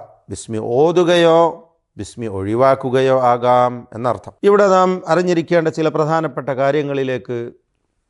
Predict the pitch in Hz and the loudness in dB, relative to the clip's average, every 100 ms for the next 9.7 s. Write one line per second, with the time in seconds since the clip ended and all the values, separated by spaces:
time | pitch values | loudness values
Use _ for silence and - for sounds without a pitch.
0 | _ 143 151 151 143 123 127 131 120 123 | _ -6 -4 -2 -2 -2 -4 -4 -4 -8
1 | 101 107 95 98 98 95 87 - _ _ | -6 -8 -8 -6 -4 -4 -8 -20 _ _
2 | _ _ _ _ _ _ _ _ _ _ | _ _ _ _ _ _ _ _ _ _
3 | _ _ _ _ _ _ _ _ - 147 | _ _ _ _ _ _ _ _ 0 4
4 | 151 139 135 131 139 143 147 156 151 _ | 4 2 2 2 2 0 2 0 -2 _
5 | _ _ _ _ _ - 147 - 185 170 | _ _ _ _ _ -2 -2 0 0 4
6 | 170 165 170 170 180 170 160 180 170 170 | 2 4 2 0 -2 -4 -2 0 0 2
7 | 160 165 156 143 170 180 139 127 120 113 | 0 0 -4 -4 -4 0 0 0 -2 -8
8 | - _ - 117 127 120 104 113 110 110 | -12 _ -16 -8 -4 -4 -4 -8 -6 -4
9 | 120 120 131 131 143 151 | -4 -4 -4 -2 2 2